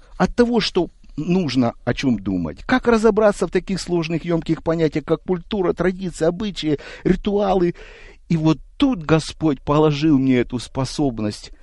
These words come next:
размышлять это в свете истории развития человечества, сравнивая это,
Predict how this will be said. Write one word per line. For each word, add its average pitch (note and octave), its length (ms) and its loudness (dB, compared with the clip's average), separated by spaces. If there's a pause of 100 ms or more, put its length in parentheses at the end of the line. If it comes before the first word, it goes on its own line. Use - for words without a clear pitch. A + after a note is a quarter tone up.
(240)
размышлять D#3 800 2
это D3 260 2
в C3 80 -2
свете D#3+ 640 -2
истории E3+ 640 2
развития C#3+ 680 0
человечества, G2+ 840 -2
сравнивая E3+ 920 4
это, G#2 420 0